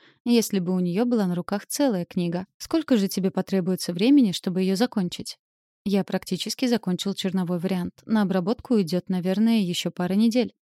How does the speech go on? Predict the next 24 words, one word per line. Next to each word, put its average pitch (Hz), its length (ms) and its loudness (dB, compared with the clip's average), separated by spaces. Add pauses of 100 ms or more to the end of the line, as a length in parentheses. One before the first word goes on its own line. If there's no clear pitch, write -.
(280)
Даже 190 340 2
меньше, 196 460 0
подумала 180 400 -2
Элли, 175 260 -6
если 202 320 -2
ничего 185 320 0
не 185 120 0
случится. - 600 -8 (420)
Кроме 214 280 4
того, 190 240 0
роман 247 260 4
придется 180 460 0
немного 190 320 4
сократить. - 600 -6 (340)
Ну, 277 140 6
в 240 60 2
общем, 240 320 0
я 196 160 0
пока 196 240 -4
не 190 100 2
могу 180 220 -2
назвать 170 420 -4
точной 180 340 -2
даты. 180 320 -4